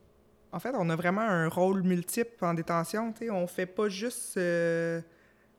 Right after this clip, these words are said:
On fait de la relation d'aide, on fait de l'encadrement, on va,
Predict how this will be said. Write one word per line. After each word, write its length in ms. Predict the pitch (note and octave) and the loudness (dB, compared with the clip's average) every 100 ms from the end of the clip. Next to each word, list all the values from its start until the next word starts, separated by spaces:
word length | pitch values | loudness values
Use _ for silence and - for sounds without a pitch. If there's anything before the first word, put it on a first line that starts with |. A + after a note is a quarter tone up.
| - - _ _ _ | -20 -20 _ _ _
On 80 | F#3 | 0
fait 120 | A3+ | 2
de 60 | G3+ | 2
la 60 | |
relation 440 | F#3 E3+ E3 F3+ E3+ | 4 4 4 0 0
d'aide, 340 | A3 B3 A#3+ | 0 0 0
on 100 | F3 | 2
fait 120 | G3 F#3 | 2 0
de 40 | |
l'encadrement, 880 | E3+ F3 F3 F3+ F3+ A3+ B3+ B3+ G#3+ | -2 -2 -4 -2 0 0 0 -2 -2
on 40 | |
va, 600 | F3 F3 F3 E3+ E3+ E3 | 0 2 4 6 4 0